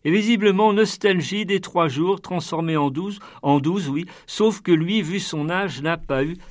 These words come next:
l'opportunité de se présenter. Oui, drôle d'idée, vraiment. Le petit Manu, s'il avait connu le service militaire, aurait-il été bon pour le service, exempté ou réformé ? Euh, je retire le dernier mot, source de polémique en ce moment,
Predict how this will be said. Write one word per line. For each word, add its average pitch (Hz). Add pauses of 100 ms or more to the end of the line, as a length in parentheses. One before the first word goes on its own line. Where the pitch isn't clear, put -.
l'opportunité 151
de 117
se 160
présenter. 120 (300)
Oui, 135
drôle 139
d'idée, 139
vraiment. 139
Le 156
petit 160
Manu, 170
s'il 170
avait 170
connu 185 (280)
le 156
service 170
militaire, 180
aurait-il 175 (360)
été 165
bon 208
pour 185
le 185
service, 190
exempté 180
ou 196
réformé ? 180 (400)
Euh, 127 (160)
je 127
retire 151
le 151
dernier 165
mot, 175
source 180
de 147
polémique 160
en 156
ce -
moment, 135